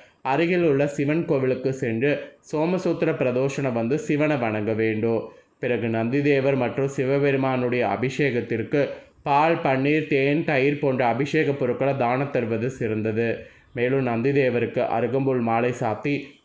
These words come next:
வெல்லம் கலந்த அரிசியை நந்தி பகவானுக்கு நைவேத்தியமாக வைக்க வேண்டும். பிரதோஷ வேளை பூஜையில நந்திதேவர் மற்றும் சிவபெருமான் பார்வதி தேவியை வணங்க வேண்டும். எவ்வளவு பெரிய தோஷமாக இருந்தாலும் இதை நீங்க செய்தீங்கன்னா,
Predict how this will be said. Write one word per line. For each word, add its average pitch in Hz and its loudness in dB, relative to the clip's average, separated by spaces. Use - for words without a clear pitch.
வெல்லம் 143 2
கலந்த 131 0
அரிசியை 135 2
நந்தி 120 0
பகவானுக்கு 123 0
நைவேத்தியமாக 123 0
வைக்க 113 -2
வேண்டும். 113 0
பிரதோஷ 135 -2
வேளை 123 0
பூஜையில 120 -2
நந்திதேவர் 127 0
மற்றும் 117 -4
சிவபெருமான் 131 -2
பார்வதி 127 0
தேவியை 117 0
வணங்க 110 -2
வேண்டும். 113 0
எவ்வளவு 165 2
பெரிய 147 2
தோஷமாக 147 0
இருந்தாலும் 127 0
இதை 123 -2
நீங்க 127 0
செய்தீங்கன்னா, 123 -2